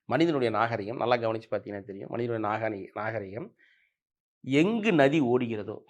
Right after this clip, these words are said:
எங்கு நீர்நிலை இருக்கிறதோ, அங்கதான் மனிதனுடைய வாழ்க்கை துவங்குச்சு ஆதி காலத்துல. அப்போ அவனுக்கு தாகம் எடுத்து தண்ணி எடுத்து குடிக்க ஆரம்பிச்சான். அது குடிப்பதற்கு அங்க போனா தான் குடிக்க முடியும். ஆனால்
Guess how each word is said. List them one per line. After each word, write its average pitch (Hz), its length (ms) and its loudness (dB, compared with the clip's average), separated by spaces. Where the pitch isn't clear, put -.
எங்கு 170 340 2
நீர்நிலை 143 440 4
இருக்கிறதோ, 107 420 -4
அங்கதான் 123 360 2
மனிதனுடைய 113 500 -2
வாழ்க்கை 123 380 0
துவங்குச்சு 113 440 -6
ஆதி 107 200 -2
காலத்துல. 101 380 -8
அப்போ 127 280 4
அவனுக்கு 139 280 6
தாகம் 175 380 10
எடுத்து 143 260 0
தண்ணி 143 260 4
எடுத்து 135 260 0
குடிக்க 120 300 -6
ஆரம்பிச்சான். 101 420 -8
அது 127 300 4
குடிப்பதற்கு 151 580 0
அங்க 120 200 2
போனா 123 180 2
தான் 143 160 -2
குடிக்க 120 280 -12
முடியும். 104 320 -14
ஆனால் 120 640 2